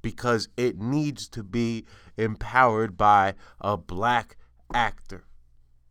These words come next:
Hmm.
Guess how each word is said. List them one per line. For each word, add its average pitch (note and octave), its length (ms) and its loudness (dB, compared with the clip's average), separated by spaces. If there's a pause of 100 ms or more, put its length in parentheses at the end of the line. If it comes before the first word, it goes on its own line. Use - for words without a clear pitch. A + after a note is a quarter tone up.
(2500)
Hmm. G#2 460 -10